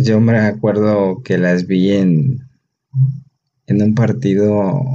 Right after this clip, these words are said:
no, en una in-, inauguración de, de varios partidos de fútbol americano. Y vi una frase que decía, "Todo lo que hagas define lo que eres".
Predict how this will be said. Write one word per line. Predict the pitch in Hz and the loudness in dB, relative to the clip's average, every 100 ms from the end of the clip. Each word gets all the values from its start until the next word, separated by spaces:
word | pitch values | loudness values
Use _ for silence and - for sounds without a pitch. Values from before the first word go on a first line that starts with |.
| - - - _ _ _ _ - | -6 -8 -16 _ _ _ _ -2
no, | 110 113 | 2 2
en | 110 113 | 4 4
una | 135 | 4
in-, | 139 135 - | 2 0 -2
inauguración | 120 110 104 101 98 - 113 104 101 - 104 113 127 | 0 2 2 0 -4 -2 -2 0 -2 -2 0 2 2
de, | 110 95 85 85 - _ _ _ _ _ _ _ _ _ _ _ _ _ - | 2 -2 -4 -6 -10 _ _ _ _ _ _ _ _ _ _ _ _ _ -2
de | 123 | 0
varios | 113 123 127 | 2 2 2
partidos | - - 123 113 | -2 0 2 2
de | 110 | 0
fútbol | 110 110 104 | 0 2 2
americano. | 95 87 - 98 92 87 113 131 - - - | 2 0 -2 -2 0 -2 0 -2 -2 -8 -2
Y | 110 107 | 0 2
vi | 104 113 113 | 2 2 2
una | 120 123 123 120 110 101 | 4 4 4 2 0 -4
frase | - 104 104 110 127 | -2 -2 0 0 0
que | 120 | 0
decía, | 95 90 - 107 107 107 - - _ _ _ _ _ _ _ | -2 -2 -2 0 0 -2 -4 -16 _ _ _ _ _ _ _
"Todo | 127 123 | 0 4
lo | 131 127 | 4 2
que | 117 98 | 0 -2
hagas | 98 101 107 110 | -2 0 0 -2
define | 98 - 113 113 | -2 0 2 4
lo | 113 107 | 2 0
que | 95 95 | 0 0
eres". | 87 82 - - _ | 0 -2 -6 -12 _